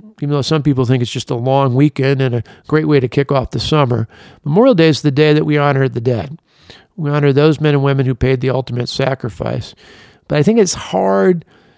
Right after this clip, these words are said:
it's hard to thank all of our veterans on Veterans Day without thinking about people like Corporal Nelson. Because it wasn't just him. Certainly we need to remember him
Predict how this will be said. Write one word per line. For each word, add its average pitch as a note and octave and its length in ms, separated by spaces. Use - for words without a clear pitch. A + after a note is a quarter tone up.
it's - 160
hard F#3 580
to D#3+ 100
thank E3 400
all E3 160
of D#3 80
our D#3 80
veterans C3 720
on C#3 140
Veterans C#3 400
Day C#3+ 140
without C3+ 440
thinking C3+ 300
about B2+ 360
people C3 380
like C#3+ 200
Corporal C#3+ 340
Nelson. B2 480
Because D#3+ 300
it E3 80
wasn't F#3 320
just C#3+ 240
him. E3+ 840
Certainly F3+ 440
we D#3 180
need D3+ 220
to D3 100
remember C#3 400
him D#3+ 480